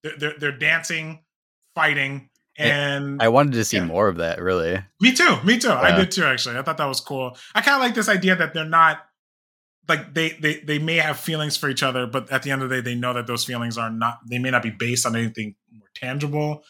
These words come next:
Speaker 1: than just being there for each other. I think that's an interesting dynamic. You know, y-, you don't have to, like, y-, you know, there, plenty of times you don't love someone who you're attracted to. So, like,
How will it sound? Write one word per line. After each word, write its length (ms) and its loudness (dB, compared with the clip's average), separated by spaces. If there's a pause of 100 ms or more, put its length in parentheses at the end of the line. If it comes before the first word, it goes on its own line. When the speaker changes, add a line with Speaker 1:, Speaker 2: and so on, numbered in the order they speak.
(180)
Speaker 1:
than 140 -6
just 240 -6
being 240 -10
there 240 -2
for 140 -6
each 140 -2
other. 300 0 (260)
I 60 -6
think 120 -4
that's 180 0
an 100 -2
interesting 360 -6
dynamic. 400 -14 (180)
You 100 -12
know, 260 -6 (320)
y-, 160 -12
you 140 -6
don't 160 2
have 180 0
to, 80 -4
like, 300 -6 (720)
y-, 160 -14
you 80 -8
know, 160 -10
there, 140 -12 (180)
plenty 220 0
of 80 2
times 240 0
you 60 -4
don't 160 -6
love 220 -2
someone 280 -6
who 100 -4
you're 140 -6
attracted 400 -6
to. 200 -12
So, 220 -2
like, 200 -6